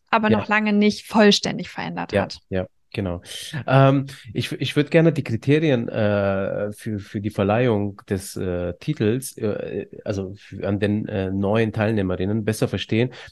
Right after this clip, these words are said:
Speaker 2: Vielleicht
Speaker 1: Mhm.
Speaker 2: dann, äh, der aktuellen Miss Germany, Domitila aus
Speaker 1: Mhm.
Speaker 2: Brasilien. Ähm, warum hat sie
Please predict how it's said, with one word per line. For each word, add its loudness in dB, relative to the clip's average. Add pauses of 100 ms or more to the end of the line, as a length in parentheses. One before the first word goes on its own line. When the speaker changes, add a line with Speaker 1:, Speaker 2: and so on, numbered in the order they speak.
(140)
Speaker 2:
Vielleicht 4
Speaker 1:
Mhm. 2
Speaker 2:
dann, 2
äh, 0
der 0
aktuellen 2
Miss 2
Germany, 2
Domitila 0 (340)
aus -4
Speaker 1:
Mhm. -4
Speaker 2:
Brasilien. -2 (260)
Ähm, 0
warum 0 (100)
hat -2
sie -2